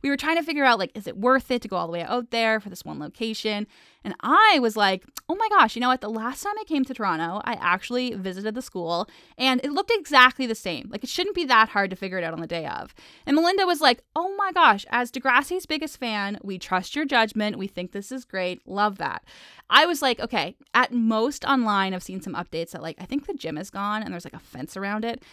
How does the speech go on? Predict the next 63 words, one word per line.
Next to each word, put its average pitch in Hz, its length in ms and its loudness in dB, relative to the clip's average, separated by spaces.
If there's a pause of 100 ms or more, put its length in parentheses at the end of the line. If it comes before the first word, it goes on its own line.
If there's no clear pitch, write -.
(180)
but - 160 -4 (100)
everything 269 400 4
else 233 220 2
is 208 60 -10
still 214 140 -4
the 196 120 0
exact 196 400 2
same, 185 360 -8
and 180 200 -6
they 175 180 -2
love 190 340 0
it 185 140 -4
when 196 100 -4
Degrassi 165 360 -4
fans 160 240 -12
come 156 120 -12
to 113 80 -12
visit." 98 340 -16
So 185 360 -6 (160)
that 202 220 8
was 330 120 0
settled. 226 460 4 (320)
Degrassi 240 380 6
Junior 320 180 2
High 254 180 8
was 240 120 2
gonna 233 160 0
be 208 260 -4 (100)
probably 247 320 6
the 226 200 -4
easiest 311 560 4
place 247 260 4
for 226 100 -2
us 208 140 0
to 233 80 -6
film 190 220 -4
at 180 200 2
with 190 160 -8
no 233 500 6
problems 247 400 4
at 196 80 0
all, 175 280 2
and 196 120 -4
at 196 100 -2
most, 202 480 -4
maybe 226 360 2
there's 175 180 -6
a 175 40 -10
fence. - 400 -14 (500)
So 277 260 6
it's 269 200 -2
now 262 280 10
the 370 80 -2
day 302 180 4
of 285 100 2
filming. 202 460 0
We 240 80 0
make 233 180 -2
the 190 120 -2
long 262 480 6
drive 294 240 4
out 196 220 0
there, 180 280 -2